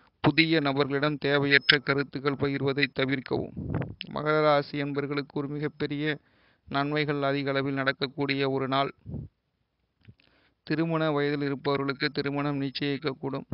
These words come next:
மகர ராசி பெண் பிள்ளைகள் ஜாக்கிரதையாக இருப்பது சாலச் சிறந்தது.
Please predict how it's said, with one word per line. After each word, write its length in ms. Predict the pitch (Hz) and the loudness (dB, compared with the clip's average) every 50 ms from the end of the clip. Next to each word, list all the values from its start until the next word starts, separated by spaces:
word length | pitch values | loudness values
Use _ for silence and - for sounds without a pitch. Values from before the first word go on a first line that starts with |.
| - - - _ _ - _ _ _ - | -2 -2 -4 _ _ -20 _ _ _ -8
மகர 300 | - - 139 147 147 147 | -6 -2 0 0 2 2
ராசி 380 | 151 151 151 151 147 - 147 | 4 4 4 2 2 -2 -6
பெண் 260 | 139 139 143 139 143 139 | -4 -4 -4 -4 -2 -4
பிள்ளைகள் 420 | 147 139 131 135 135 139 151 143 | -4 -4 -4 -4 -4 -2 -4 -4
ஜாக்கிரதையாக 800 | 131 143 139 139 139 143 143 139 135 131 139 135 139 135 131 135 | 0 2 2 2 2 2 0 0 0 -2 -2 -2 -2 -2 -2 -4
இருப்பது 420 | 135 139 131 - 143 139 139 143 | -4 -6 -6 -4 -4 -4 -4 -4
சாலச் 360 | 135 - 143 143 143 143 139 | -4 -4 -4 -4 -4 -6 -6
சிறந்தது. 520 | - - 165 143 139 143 147 143 139 160 | -6 -6 -6 -6 -4 -4 -6 -6 -6 -10